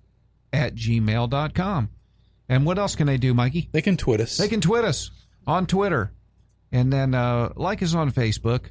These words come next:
Speaker 2: Yes.
Speaker 1: And, uh, we just, uh, love to do the shout-outs, and we love, uh, everybody being part of the G S R family. And, uh, just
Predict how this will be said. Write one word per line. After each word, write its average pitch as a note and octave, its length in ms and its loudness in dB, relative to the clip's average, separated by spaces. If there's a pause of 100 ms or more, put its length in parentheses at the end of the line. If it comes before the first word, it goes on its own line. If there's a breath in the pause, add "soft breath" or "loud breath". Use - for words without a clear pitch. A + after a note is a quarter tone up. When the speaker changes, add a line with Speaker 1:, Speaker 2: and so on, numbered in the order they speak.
(160)
Speaker 2:
Yes. - 500 -2 (360)
Speaker 1:
And, A#2 380 0
uh, A2 380 0
we A#2+ 140 -2
just, B2 360 -4
uh, G#2+ 320 0 (140)
love B2+ 240 -2
to B2 60 -4
do B2 180 0
the A#2 80 2
shout-outs, A#2 640 -2
and A2 440 -2
we A2+ 140 -2
love, A2 440 -4
uh, G#2 340 0 (1400)
everybody B2 420 0
being A2+ 280 0
part A2+ 220 0
of G#2+ 80 -2
the G#2+ 80 -2
G A2 200 -2
S G#2+ 160 -2
R G2+ 140 0
family. G2+ 520 0
And, G2 340 -4 (160)
uh, - 180 -14 (240)
just - 340 -6